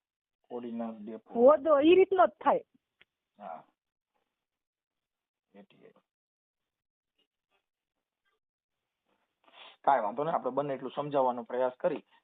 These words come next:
Speaker 1: પણ થાય તો સમાજના પાંચ આગેવાનો, તમે સમાજ લેવલે કોઈ પ્રયાસ
Speaker 2: તમે
Speaker 1: કર્યો?
Speaker 2: સમાજ લેવલે કેટલી વખત સમાધાન કર્યું મનસુખભાઈ? પહેલી વખત થોડુંક એવું કોર્ટ લેવલે બે વખત તો થયું.
Speaker 1: હમ, હમ, હમ, હમ.
Speaker 2: કોર્ટ લેવલે પહેલી વખત અમને પેલા એકસો પચીસ કર્યું હતું.
Speaker 1: હમ.
Speaker 2: ફોર.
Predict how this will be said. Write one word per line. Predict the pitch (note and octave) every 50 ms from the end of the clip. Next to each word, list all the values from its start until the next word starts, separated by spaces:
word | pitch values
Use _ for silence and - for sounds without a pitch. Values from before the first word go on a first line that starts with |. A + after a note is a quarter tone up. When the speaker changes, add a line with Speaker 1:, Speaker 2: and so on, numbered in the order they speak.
| _ -
Speaker 1:
પણ | F#3 F#3+ F#3+ F#3+ F#3
થાય | C#3+ - - D#3 D#3 E3+ E3 D3 B2 - _ _
તો | - D#3 D3 -
સમાજના | D#3 D3+ D#3+ D#3 D3+ E3 E3 D#3
પાંચ | - D3+ D3 C#3+ C#3
આગેવાનો, | C3 C3+ C#3+ D#3 D#3 C3+ B2 A#2 G#2+ - _ -
તમે | D3+ D3+ D3 - -
સમાજ | D3 D3+ D#3 D3+
લેવલે | D3+ D3+ D3+ D3+ D3+ D3+
કોઈ | D3 - C#3+
પ્રયાસ | C#3+ - C#3+ C#3+ D3+ D3+
Speaker 2:
તમે | - A5+
Speaker 1:
કર્યો? | A#5+ B5 - F#4+ G#4+ -
Speaker 2:
સમાજ | A4+ B4 B4+ F#4+
લેવલે | A4 A#4+ A#4+ B4 A#4+ A#4+ A#4+
કેટલી | - A4+ A4+ - - A#4 A#4 A4+
વખત | A#4+ - - B4+ - - -
સમાધાન | A#4 A#4 A#4+ A#4+ G#4+ A#4+ B4 B4 A#4
કર્યું | B4 B4 B4 B4 B4
મનસુખભાઈ? | A#4+ A#4+ B4 - - A#4 G#4+ B4 C5 B4+ B4 B4 -
પહેલી | G#4 G4 G4 A4+
વખત | A#4 A#4 A#4 A#4+ - -
થોડુંક | A#4 A#4+ B4+ A#4+ -
એવું | A#4+ G4 G4
કોર્ટ | - G4 G#4 A4+ A#4+ B4 -
લેવલે | A4 A#4 A#4 A#4+ A4 A#4+ A4+
બે | A4 A4+ A#4 A4+
વખત | A#4 - A#4 A#4 - -
તો | A4+ A4
થયું. | - - A4 G#4+ F4 G#3 F#3 - _ _ _ _ _ _ _ -
Speaker 1:
હમ, | D#3+ F3 E3
હમ, | C#3+ C3+ D#3 D3 C3+
હમ, | B2 C3 C3+ -
હમ. | A#3 A#3 A#3+ A#3+ A3+ G#3 G3+ - - _ - C4
Speaker 2:
કોર્ટ | - F4 G4 G#4 A#4 - G#4
લેવલે | A4 A#4+ A#4+ A4+ A#4
પહેલી | A4 - G4+ G#4 G#4 A4+
વખત | A4+ A#4 - A#4+ A#4 -
અમને | A4 G#4+ G#4+ G#4 G#4+ A4 G#4+ G#4 E4+ F4
પેલા | G4 G4+ G4+ G4+ G4 F#4+
એકસો | G4+ - - G4+
પચીસ | F4 G4+ G4+ - F#4+ F#4
કર્યું | - F#4+ F#4+ F#4 F#4+
હતું. | F#4 - G4 B4 C5 - _ _ _ _ _ _ -
Speaker 1:
હમ. | - - D#4 G#3+ C3 A#2+
Speaker 2:
ફોર. | - - D#4+ E4 C#4 B3